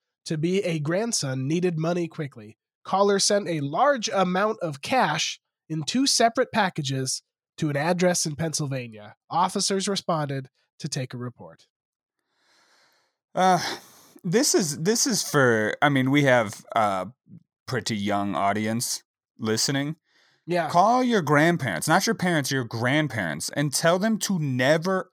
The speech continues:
Speaker 2: ever send money to anyone ever.
Speaker 1: Yeah.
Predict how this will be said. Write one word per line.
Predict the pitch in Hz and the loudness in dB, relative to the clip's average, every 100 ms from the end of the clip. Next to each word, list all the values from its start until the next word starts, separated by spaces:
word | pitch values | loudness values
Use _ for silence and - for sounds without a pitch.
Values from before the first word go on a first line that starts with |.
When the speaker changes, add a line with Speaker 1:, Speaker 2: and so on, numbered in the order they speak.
| - | 2
Speaker 2:
ever | 185 240 151 117 104 - - | 4 4 4 2 0 -8 -6
send | - 160 151 | 0 2 2
money | 135 127 127 123 - | 2 2 2 -2 -4
to | - - | -4 0
anyone | 165 185 175 180 | 0 2 2 2
ever. | 131 131 104 - _ _ _ _ | 2 0 -2 -10 _ _ _ _
Speaker 1:
Yeah. | 165 190 139 | 0 2 0